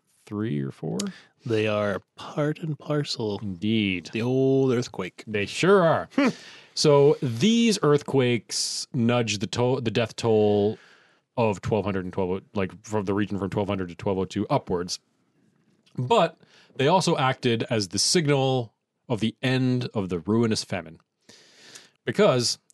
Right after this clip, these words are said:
Speaker 1: earlier in twelve oh two,
Speaker 2: Yeah.
Speaker 1: in February, actually, the Nile turned green for a third time.
Speaker 2: Fuck off.
Speaker 1: But turns out it was a psych out.
Speaker 2: Uh.
Speaker 1: Because it rose gradually, then stalled,
Speaker 2: Uh.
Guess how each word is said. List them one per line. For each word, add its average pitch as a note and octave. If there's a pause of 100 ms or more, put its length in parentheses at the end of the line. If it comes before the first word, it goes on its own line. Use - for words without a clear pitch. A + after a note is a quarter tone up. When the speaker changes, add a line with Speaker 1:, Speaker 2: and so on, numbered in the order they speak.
(120)
Speaker 1:
earlier F#3 (180)
in A#2+
twelve A2
oh F#2+
two, F2+
Speaker 2:
Yeah. C3 (720)
Speaker 1:
in A2+
February, B2
actually, F#2
the G#2
Nile C#3+
turned A#2+
green A2
for G#2
a G2
third G#3
time. D#2+
Speaker 2:
Fuck -
off. -
Speaker 1:
But E3 (500)
turns C3
out A#2+
it A2+
was F#2+
a E2+
psych G2+
out. D#2 (500)
Speaker 2:
Uh. E3
Speaker 1:
Because B2
it A2+
rose C#3
gradually, F3+ (120)
then A2
stalled, G2+ (320)
Speaker 2:
Uh. F3